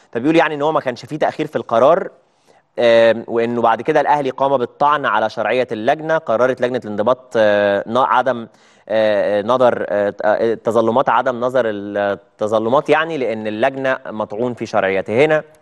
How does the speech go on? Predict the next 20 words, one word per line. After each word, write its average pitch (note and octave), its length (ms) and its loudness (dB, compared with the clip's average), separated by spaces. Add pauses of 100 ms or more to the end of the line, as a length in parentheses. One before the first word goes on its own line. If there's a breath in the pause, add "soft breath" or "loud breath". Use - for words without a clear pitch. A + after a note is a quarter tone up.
(240)
وهنا B2 320 4
خلاص B2+ 340 0
آخر B2+ 300 -2
صفحة: D3 440 -2 (640 soft breath)
أوجه B2+ 320 2
لسيادتك A#2 540 -2
عدة A#2 360 0
أسئلة B2 360 0 (100)
نقف A#2+ 340 -4
من G2+ 100 -8
خلالها A#2 280 2
على G#2+ 180 2
الحقيقة D3+ 580 -4 (360 loud breath)
اللي G#2 120 -4
يعلمها A#2 300 2
الجميع A2+ 340 -2
إن B2 100 -4
في C3+ 180 2
أسباب B2+ 260 0
تانية C#3 380 0